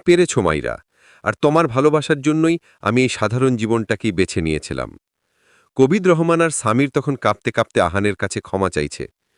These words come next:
কিন্তু আহানের সেদিকে কোনো ভ্রুক্ষেপ নেই। তার সমস্ত মনোযোগ তখন তার স্ত্রীর দিকে। সেদিন থেকে শহরের অদৃশ্য সম্রাটের পরিচয় আর গোপন রইল না। কিন্তু আহান চৌধুরীর জীবনে কোনো পরিবর্তন আসলো না।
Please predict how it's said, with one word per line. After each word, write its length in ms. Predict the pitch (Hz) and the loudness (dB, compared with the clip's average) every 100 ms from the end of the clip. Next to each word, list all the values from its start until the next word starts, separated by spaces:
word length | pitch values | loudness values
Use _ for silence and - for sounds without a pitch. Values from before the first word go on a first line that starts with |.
| _ _ | _ _
কিন্তু 200 | - 101 | -6 2
আহানের 320 | 101 87 110 127 | 2 2 0 0
সেদিকে 380 | - 98 101 | -2 -4 -4
কোনো 200 | 98 104 | -2 -2
ভ্রুক্ষেপ 400 | 87 92 - - - | -2 -4 -8 -10 -10
নেই। 180 | 65 57 - _ _ _ _ - | -10 -12 -16 _ _ _ _ -4
তার 100 | 143 | -2
সমস্ত 400 | - 151 170 180 | 0 0 0 0
মনোযোগ 420 | 139 131 135 175 | 2 2 2 -2
তখন 240 | 139 - 107 | -4 -4 -2
তার 140 | 107 | -2
স্ত্রীর 400 | 101 - 117 92 | -2 -4 -4 -2
দিকে। 340 | 73 73 58 - _ _ _ _ _ _ _ - | -8 -12 -14 -18 _ _ _ _ _ _ _ -6
সেদিন 360 | - 131 214 | -2 2 0
থেকে 260 | - 165 147 | 0 -2 -2
শহরের 420 | - 104 127 131 117 _ _ - | 0 0 2 0 -2 _ _ -6
অদৃশ্য 500 | 92 95 143 - 156 | -4 -2 -4 -2 -4
সম্রাটের 500 | - 104 104 101 104 | -2 -2 0 0 -2
পরিচয় 560 | 98 98 95 113 170 | 0 -2 0 0 0
আর 60 | 123 | -2
গোপন 400 | 80 92 101 92 | -2 0 0 0
রইল 260 | 78 73 71 | 0 -2 -4
না। 160 | 53 - _ _ _ _ _ _ | -6 -14 _ _ _ _ _ _
কিন্তু 240 | - 98 101 | -4 2 2
আহান 240 | 90 120 | 4 0
চৌধুরীর 420 | 120 127 - 123 | 0 0 0 -2
জীবনে 320 | 92 92 98 92 | 0 0 0 0
কোনো 200 | 95 90 | 0 0
পরিবর্তন 580 | 101 101 90 87 95 | 0 0 0 -2 -4
আসলো 280 | 78 73 76 | -6 -6 -8
না। 220 | 64 58 | -10 -12